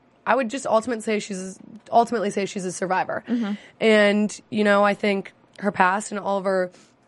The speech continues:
Speaker 1: experiences thus far have made her think about nothing else but getting to the next day. You know, it's one day at a time for her. She doesn't see any future in
Speaker 2: Mm-hmm.
Speaker 1: her life. She thinks, you know, it's gonna end at any time 'cause she's coming in contact with these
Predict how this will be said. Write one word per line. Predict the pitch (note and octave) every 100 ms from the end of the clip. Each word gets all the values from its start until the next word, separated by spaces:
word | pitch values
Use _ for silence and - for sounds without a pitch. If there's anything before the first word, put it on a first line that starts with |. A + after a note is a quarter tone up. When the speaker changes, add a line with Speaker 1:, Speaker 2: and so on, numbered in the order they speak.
| _ _ - -
Speaker 1:
experiences | A#3 - A#3+ A#3 A3+ G#3+ G3 E3+
thus | G3 G3+ -
far | G#3+ G3+ F#3+ F#3 -
have | - F#3+
made | F#3+ F#3
her | F#3
think | G3+ F#3+
about | F3+ F3+
nothing | F#3 F3+ F#3
else | F3 F3 -
but | G#3 F#3+ F3+ _ -
getting | G#3 F#3 F3+
to | -
the | F#3
next | F3+ -
day. | - - - - - -
You | G#3
know, | G3+
it's | G3+ G#3
one | G3
day | G3+
at | F#3+
a |
time | F3 F#3
for | F#3 G3
her. | F3+
She | - G#3 F#3+ - - - _
doesn't | G#3+ G#3 G#3+ -
see | - A3+ G#3+
any | F#3+ F#3
future | F3+ - F#3+ - - - -
in |
Speaker 2:
Mm-hmm. | G#3+ F#3+
Speaker 1:
her | F#3
life. | F#3 - -
She | G#3 G3 _ -
thinks, | G3 F#3+ - - - - - - _ _ _ _
you | -
know, | G3+ G3+
it's | F#3+
gonna | G3 G3+
end | G3 G3
at | F3+
any | F3+ F3
time | F#3 C4+ G#3+ F#3+
'cause | F#3
she's | - F#3+ -
coming | - G3+ F#3+
in |
contact | F#3+ G#3 G3+ F3+
with | G3 -
these | F#3+ F3+ - -